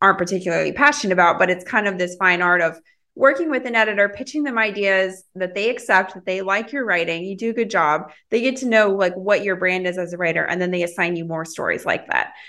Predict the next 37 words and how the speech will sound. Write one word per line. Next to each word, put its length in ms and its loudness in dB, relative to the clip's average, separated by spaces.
So 640 6
that's 320 4
the 80 -2
position 500 -2
that 200 0
I've 120 2
been 140 -4
very 180 4
fortunate 540 -4
to 100 -14
kind 180 -6
of 80 -2
work 220 0
myself 380 -6
into 420 -2
with 140 2
some 180 -4
of 60 -2
my 140 4
regular 380 2
outlets, 480 0
like 320 0
A 240 0
A 60 2
R 80 4
P, 180 -4
the 120 0
magazine, 520 0
for 140 -6
example. 600 -2
I 120 4
write 240 2
for 80 -2
them 160 0
almost 260 -4
every 280 -2
issue. 560 0